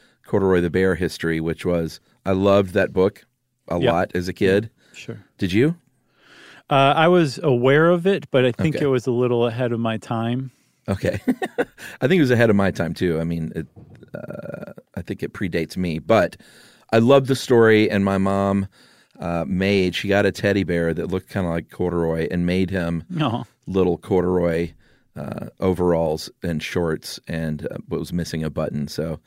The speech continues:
Speaker 2: That is so sweet.
Speaker 1: Yeah, I had my very own. That was kinda one of the great things about my mom, is she could really sew, and so she could make me things when they did not exist on the toy market. <laughs>
Speaker 2: Oh, that's neat. Or she could save some money and just make her own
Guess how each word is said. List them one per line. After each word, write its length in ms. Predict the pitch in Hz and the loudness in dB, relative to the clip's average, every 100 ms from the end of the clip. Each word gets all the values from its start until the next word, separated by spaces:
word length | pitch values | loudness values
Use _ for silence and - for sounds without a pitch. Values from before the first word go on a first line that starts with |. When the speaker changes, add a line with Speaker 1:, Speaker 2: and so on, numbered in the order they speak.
| _ - | _ -10
Speaker 2:
That 200 | - 233 | -4 0
is 100 | 143 | -2
so 260 | - - 190 | -2 -2 -2
sweet. 400 | - - 208 262 | -4 -8 -4 2
Speaker 1:
Yeah, 300 | 120 104 90 | 4 4 4
I 60 | |
had 100 | 101 | 2
my 140 | 107 101 | 2 0
very 420 | 95 110 107 101 | 2 4 4 4
own. 280 | 98 90 87 | 2 0 0
That 80 | 92 | -2
was 100 | - | -4
kinda 160 | 98 90 | -4 -4
one 120 | 90 | -2
of 40 | |
the 60 | 82 | -4
great 240 | 87 82 | -6 -6
things 180 | 87 80 | -6 -8
about 220 | - - | -8 -8
my 100 | 80 | -6
mom, 260 | 80 82 78 | -6 -6 -6
is 60 | |
she 140 | 80 - | -8 -10
could 180 | 80 78 _ _ _ - | -10 -10 _ _ _ 0
really 340 | 101 123 120 | 4 6 4
sew, 440 | 113 120 104 87 | 2 4 4 4
and 120 | 87 82 | 2 -2
so 120 | 92 | -6
she 160 | - | -6
could 160 | 101 98 | -4 -2
make 260 | 92 95 95 | 0 -2 -2
me 280 | 90 85 - _ _ - | -4 -4 -8 _ _ -4
things 360 | 90 87 82 | -2 0 -2
when 120 | 90 | -2
they 120 | 85 85 | -2 -2
did 240 | 90 82 | -2 -2
not 240 | 87 87 | -2 -2
exist 560 | 82 80 90 85 - - _ _ _ | -4 -4 0 0 -2 -14 _ _ _
on 200 | 87 87 | -4 -4
the 60 | 82 | -4
toy 220 | - 92 | -2 0
market. 420 | 87 85 - - - | 0 -4 -8 -12 -12
<laughs> 280 | - - - | -14 -8 2
Speaker 2:
Oh, 140 | 214 | 4
that's 180 | 185 151 | 4 2
neat. 180 | 208 175 | -2 2
Or 180 | 180 175 | 2 2
she 160 | - | 0
could 160 | 151 139 | -4 -4
save 240 | - 151 | 0 -2
some 160 | - 135 | 0 0
money 420 | 135 185 139 135 | 2 2 4 2
and 100 | 120 | 2
just 200 | 120 123 | 0 -2
make 240 | 127 120 - | -2 -2 0
her 140 | 123 | 0
own 200 | 120 120 | 0 0